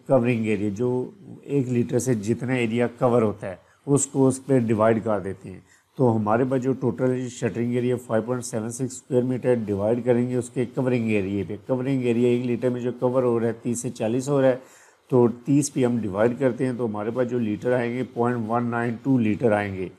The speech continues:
तो वन लीटर कॉस्ट of shuttering oil। तो, अ, व्यूअर्स, इसकी जो वन लीटर शटरिंग, अ, ऑयल की जो प्राइस है, ये मार्केट से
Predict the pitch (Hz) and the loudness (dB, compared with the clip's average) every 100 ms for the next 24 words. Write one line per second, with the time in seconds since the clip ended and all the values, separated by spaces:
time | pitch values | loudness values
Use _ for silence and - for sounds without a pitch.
0 | _ _ _ _ _ - 131 123 120 110 | _ _ _ _ _ 0 6 6 4 -4
1 | 113 139 143 135 127 131 139 _ 120 120 | 0 0 2 0 -2 -10 -12 _ 0 2
2 | 127 - 123 - 120 104 117 104 90 85 | 2 -2 -4 -2 -6 -2 -2 -2 -4 -8
3 | _ - - _ - 127 123 - 123 123 | _ -20 -20 _ 0 4 4 2 -6 -6
4 | 117 113 110 131 135 135 - 135 131 - | -2 -2 2 2 2 0 -2 -8 -8 -2
5 | 139 123 113 123 123 120 113 107 120 135 | -2 -2 0 4 4 2 -4 -4 -2 0
6 | 131 127 131 - 113 131 131 120 123 120 | 0 0 -2 -2 -8 -6 -8 -6 -4 -2
7 | 117 117 113 107 113 113 113 110 - _ | -4 -8 -12 -14 -14 -12 -14 -16 -20 _
8 | _ 123 123 131 127 135 123 123 123 113 | _ -2 2 2 0 0 0 -2 -2 2
9 | 120 123 135 120 123 123 120 113 107 101 | 4 2 0 -2 -2 -2 -4 -4 -4 -4
10 | 127 127 - 135 127 | -4 -4 -4 0 0